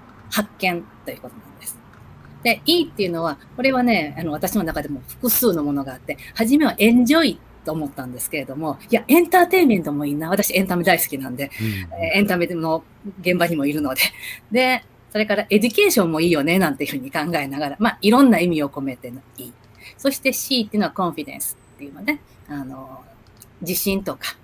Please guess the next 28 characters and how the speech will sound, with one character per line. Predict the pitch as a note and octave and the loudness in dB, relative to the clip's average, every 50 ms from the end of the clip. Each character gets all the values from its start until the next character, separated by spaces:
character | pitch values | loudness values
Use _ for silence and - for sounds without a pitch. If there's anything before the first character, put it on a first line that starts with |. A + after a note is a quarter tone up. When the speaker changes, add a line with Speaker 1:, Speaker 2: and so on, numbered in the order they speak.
| _ _ - | _ _ -6
Speaker 1:
信 | - - F#3+ | -4 -2 0
頼 | F3+ F3+ E3+ D#3+ | 2 0 0 0
す | - F3 | 0 -2
る | E3 C#3+ | -4 -4
だ | C#3 B2+ | -6 -8
と | - F3+ | -12 -8
か | - - E4 | -4 -4 -6
っ | E4+ | -6
て | - - F3 | -6 -10 -8
い | D3 | -8
う | C#3+ C#3 | -8 -8
よ | C3 | -10
う | C3 | -10
な | B2+ | -12
意 | C3+ | -14
味 | C3+ B2 B2 B2 | -14 -14 -14 -14
合 | - | -16
い | F#2 | -18
で | - - | -16 -12
す | - - | -8 -6
ね。 | A3+ A3+ - - | -6 -6 -8 -10
ま | - F#3 | -10 -10
あ、 | D#3+ | -6
自 | C#3+ D#3+ E3 | -4 -4 -4
分 | - E3+ F3 F3 | -4 -4 -4 -4
を、 | F3 E3 | -4 -6
自 | D#3+ - - - C#3+ | -8 -10 -12 -12 -10
分 | D#3 D3+ D3 C#3+ | -8 -6 -8 -8